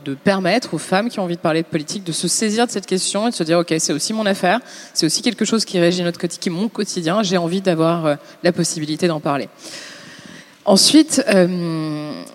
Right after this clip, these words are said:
sur, euh, sur la sincérité, parce que tu, tu, tu en parlais déjà,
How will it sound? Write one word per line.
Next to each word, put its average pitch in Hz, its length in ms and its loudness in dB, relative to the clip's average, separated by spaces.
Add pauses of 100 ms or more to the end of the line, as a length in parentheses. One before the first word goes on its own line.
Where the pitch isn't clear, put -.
(120)
sur, - 420 6
euh, 165 400 4
sur 202 240 4
la 190 140 6
sincérité, 254 800 4
parce 202 220 2
que 180 300 4
tu, 175 380 0
tu, - 200 -12
tu 190 100 0
en 180 60 2
parlais 185 240 4
déjà, 196 400 4